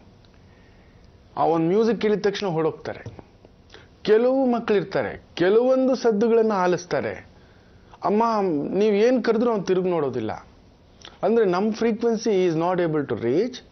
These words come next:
ಬೇರೆ frequency reach ಆಗ್ತಿದ್ದಾನೆ ಅಂತ. ಅಷ್ಟು ಒಂದು ಅದ್ಭುತವಾದಂಥ ನರತಂತು. ಆ ನರತಂತುಗಳಲ್ಲಿ ಎಲ್ಲೋ ಒಂದು ಅಪಶ್ರುತಿ, ಏನೋ ಒಂದು dead cell ಆಗಿರುತ್ತೆ. ಅದನ್ನ ಜಾಗೃತಿ ಮಾಡಿಸ್ಲಿಕ್ಕೆ ಆಗುತ್ತಾ ಇಲ್ವಾ ಅನ್ನೋದನ್ನ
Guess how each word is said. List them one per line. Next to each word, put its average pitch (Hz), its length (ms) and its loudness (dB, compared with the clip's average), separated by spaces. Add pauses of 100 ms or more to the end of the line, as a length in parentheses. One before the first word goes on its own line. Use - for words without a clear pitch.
(500)
ಬೇರೆ 185 360 2
frequency 196 540 -2
reach 185 260 -2
ಆಗ್ತಿದ್ದಾನೆ 160 480 -2
ಅಂತ. 127 260 -8 (1200)
ಅಷ್ಟು 147 340 -2
ಒಂದು 208 200 4
ಅದ್ಭುತವಾದಂಥ 165 840 0
ನರತಂತು. 160 560 -2
ಆ 170 80 0
ನರತಂತುಗಳಲ್ಲಿ 185 880 0
ಎಲ್ಲೋ 233 520 4
ಒಂದು 180 180 0
ಅಪಶ್ರುತಿ, 165 480 -2
ಏನೋ 170 180 0
ಒಂದು 190 360 0
dead 143 280 -2
cell 147 180 -4
ಆಗಿರುತ್ತೆ. - 580 -10 (640)
ಅದನ್ನ 151 220 0
ಜಾಗೃತಿ 147 440 -2
ಮಾಡಿಸ್ಲಿಕ್ಕೆ 123 540 -6
ಆಗುತ್ತಾ 139 580 -4
ಇಲ್ವಾ 147 460 -2
ಅನ್ನೋದನ್ನ 131 400 -6